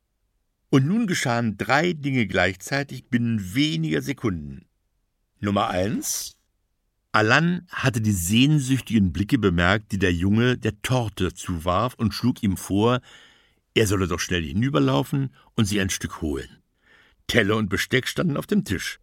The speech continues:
Das ließ sich der Junge nicht zweimal sagen, er sprang aus dem Korb, kaum dass Allan zu Ende gesprochen hatte. Nummer zwei.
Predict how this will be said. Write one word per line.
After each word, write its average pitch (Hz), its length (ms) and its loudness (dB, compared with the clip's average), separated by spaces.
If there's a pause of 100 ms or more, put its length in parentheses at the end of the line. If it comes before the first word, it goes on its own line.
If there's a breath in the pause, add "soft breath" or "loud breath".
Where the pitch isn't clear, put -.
(680 soft breath)
Das - 280 -2
ließ 95 240 -4
sich 107 120 -4
der 98 140 -2
Junge 95 240 0
nicht 87 180 0
zweimal 151 380 2
sagen, 156 260 2
er - 160 -2
sprang - 380 -6
aus 98 160 -6
dem 92 160 -4
Korb, 165 340 2 (380 loud breath)
kaum 180 340 2
dass 127 240 -2
Allan 120 260 2
zu 143 160 -4
Ende 92 220 -2
gesprochen 78 420 -6
hatte. - 260 -14 (580)
Nummer 98 320 0
zwei. 95 560 -2